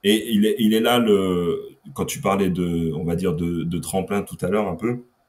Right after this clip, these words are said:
c'est que même si t'as les qualités, t'as les capacités, il faut, faut que tu sois patient.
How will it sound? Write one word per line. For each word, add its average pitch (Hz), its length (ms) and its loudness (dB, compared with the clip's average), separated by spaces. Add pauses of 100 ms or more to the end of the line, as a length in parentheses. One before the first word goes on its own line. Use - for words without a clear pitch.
(880)
c'est - 240 -2
que 104 340 4 (1600)
même 123 240 8
si - 160 2
t'as 120 120 2
les 110 120 0
qualités, 110 460 -2
t'as 101 100 0
les 95 120 -2
capacités, 107 680 -4 (300)
il 190 80 0
faut, 110 240 0
faut - 160 -6
que - 60 -10
tu - 60 -8
sois 87 180 -4
patient. 85 360 -6